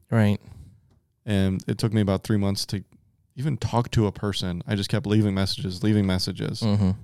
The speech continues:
Speaker 2: was the worst experience.
Speaker 1: Yeah.
Speaker 2: So not looking, at least with Bo and Quinn, it's not like, whatever, they're, they'll be going to the doctor, like, once every six months or whatever it is.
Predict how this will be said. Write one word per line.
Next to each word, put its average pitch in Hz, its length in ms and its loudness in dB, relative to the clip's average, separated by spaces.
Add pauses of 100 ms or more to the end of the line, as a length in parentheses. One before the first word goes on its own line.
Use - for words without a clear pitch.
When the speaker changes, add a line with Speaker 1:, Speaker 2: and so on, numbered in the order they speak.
(120)
Speaker 2:
was 101 140 -8
the 98 100 2
worst 95 520 -2
experience. - 640 -6 (140)
Speaker 1:
Yeah. 98 220 0 (480)
Speaker 2:
So - 220 -8 (100)
not 104 240 -2
looking, 104 260 0
at 120 100 0
least 123 220 2
with 101 240 -2 (920)
Bo 104 200 4
and 90 120 0
Quinn, 98 260 2
it's - 180 -4
not 98 140 -2
like, 92 220 -6 (1600)
whatever, 92 540 -6
they're, 98 180 -2
they'll 95 200 -4
be 101 100 0
going 92 340 0
to 95 140 -2
the 92 140 -2
doctor, - 400 -4
like, 107 200 -4
once - 480 -4 (220)
every - 180 -6
six - 260 -8
months - 260 -2
or - 60 -4
whatever 55 280 -2
it - 60 0
is. 104 240 -2